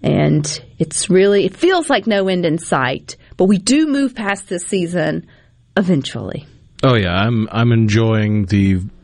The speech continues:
Speaker 2: quick dip in the mercury because I had a couple cans of canned chili that I wanted to eat that, I mean, it'll still be good next time it gets cold, but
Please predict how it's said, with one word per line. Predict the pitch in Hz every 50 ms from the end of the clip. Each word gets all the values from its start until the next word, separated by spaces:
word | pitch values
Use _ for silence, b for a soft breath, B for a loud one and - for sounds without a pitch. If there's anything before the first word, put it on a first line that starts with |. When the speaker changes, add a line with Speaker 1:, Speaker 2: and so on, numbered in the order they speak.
| - -
Speaker 2:
quick | - - 139 127 - - - 107 98
dip | 107 120 117 117 - - 107
in | 107 104 101
the | 101
mercury | 104 104 104 98 - 104 104 101 98 98
because | 90 95 - - 101 98 90
I | 92 95 -
had | 101 98
a | 95
couple | - 113 104 - - 92
cans | - - 104 98 98 98 95 90 80
of | 90 82 - - - - - - - - - - - - - - - - - - - - - - - - - - - - -
canned | - - 98 95 95 92 -
chili | - - 110 104 98 95
that | 92 85 90
I | 90
wanted | 92 95 95 87
to | - -
eat | 76 95 95 - - -
that, | - 87 - - - - - b b b b b b b b b b b b b b
I | 135
mean, | 143 160
it'll | 180 156
still | - - 160 160
be | 135 127
good | 98 90 120 117 120 127 127 110 101 - -
next | - 127 120 -
time | - 135 131
it | 131 113
gets | 120 135 -
cold, | - - 135 135 135 135 139 135 123 107
but | 98 110 98 -